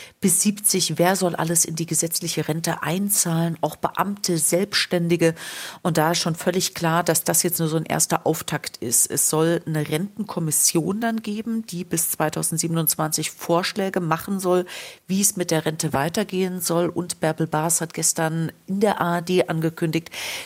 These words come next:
dass da auch noch weitere Reformschritte ohnehin schon geplant sind. Also ich glaube, dass die schwarz-rote Koalition sich die ganze Legislaturperiode über mit diesem Thema Rente, Alterssicherung auseinandersetzen wird.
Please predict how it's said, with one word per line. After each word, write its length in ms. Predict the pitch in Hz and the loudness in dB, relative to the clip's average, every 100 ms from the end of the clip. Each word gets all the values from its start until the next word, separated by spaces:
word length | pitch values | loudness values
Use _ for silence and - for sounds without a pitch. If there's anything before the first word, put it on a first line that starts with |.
| - | 0
dass 160 | 147 | 2
da 80 | - | 2
auch 120 | - 165 | -2 -2
noch 220 | 170 - | -2 -4
weitere 640 | 143 143 143 202 214 190 | -6 0 2 2 2 0
Reformschritte 920 | 156 160 - 170 180 185 - 175 180 | 2 0 2 2 2 0 0 -2 -2
ohnehin 440 | 185 180 165 - 202 | 0 0 0 0 0
schon 280 | - 165 156 | 0 -2 -2
geplant 560 | 151 - 151 180 196 | -4 -2 0 0 0
sind. 240 | - 160 - | -2 0 0
Also 140 | 160 165 | -2 -4
ich 220 | 208 - | -4 -4
glaube, 420 | - 165 185 165 135 - - - - | 0 2 4 2 0 -4 -14 -14 -12
dass 160 | - 165 | -2 0
die 100 | 170 | 0
schwarz-rote 540 | 165 160 160 - 170 | -2 0 0 0 -2
Koalition 560 | 170 165 156 156 165 165 | -2 0 0 0 0 -2
sich 140 | 156 | -2
die 160 | - 165 - | -4 -6 -2
ganze 320 | 160 208 - | 0 2 2
Legislaturperiode 1120 | 170 170 165 160 - 165 151 151 143 143 147 | 2 2 0 -2 -2 -4 -4 -2 -2 -2 -2
über 300 | 156 160 151 | -2 0 0
mit 180 | 147 143 | 0 -4
diesem 260 | 160 156 151 | -4 -4 -2
Thema 280 | 160 151 | -2 0
Rente, 540 | 139 135 147 170 170 160 | -2 -2 -2 0 0 2
Alterssicherung 680 | 156 156 143 147 - 147 143 | 0 0 0 -2 -2 -6 -4
auseinandersetzen 840 | 143 143 139 135 135 127 - 135 | -4 -2 -4 -4 -4 -2 -4 -4
wird. 240 | 143 - | -8 -10